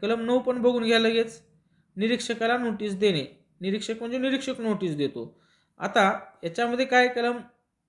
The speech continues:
नऊचे पोट कलम बघा, कशा संदर्भात आहेत? तुम्ही आस्थापनेचे नाव, जागा, ही नोटीस होती की नाही,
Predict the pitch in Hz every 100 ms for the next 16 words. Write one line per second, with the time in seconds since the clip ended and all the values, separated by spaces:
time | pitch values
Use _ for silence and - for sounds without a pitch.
0 | _ 180 220 254 220 - 202 208 220 220
1 | 214 196 156 139 113 - _ _ _ _
2 | _ - 190 202 220 208 208 214 220 220
3 | - _ _ _ _ _ 185 196 202 202
4 | 208 208 202 202 196 196 196 196 185 185
5 | 190 202 220 220 220 226 269 269 220